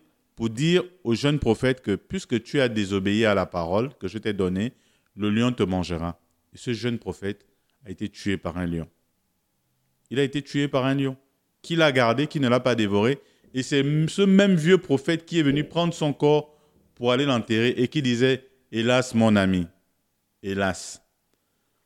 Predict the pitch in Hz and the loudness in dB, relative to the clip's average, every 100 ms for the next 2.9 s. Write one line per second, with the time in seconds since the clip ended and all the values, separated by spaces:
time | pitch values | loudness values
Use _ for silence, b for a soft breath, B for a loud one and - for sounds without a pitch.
0 | - 120 143 160 208 - _ 101 110 127 | -10 0 2 2 0 -10 _ -4 0 4
1 | 147 143 - 156 143 147 - - - 170 | 2 2 -2 -2 0 -4 -6 -8 -2 -2
2 | 170 - 143 117 110 - 107 117 | -2 -2 0 0 -2 0 2 2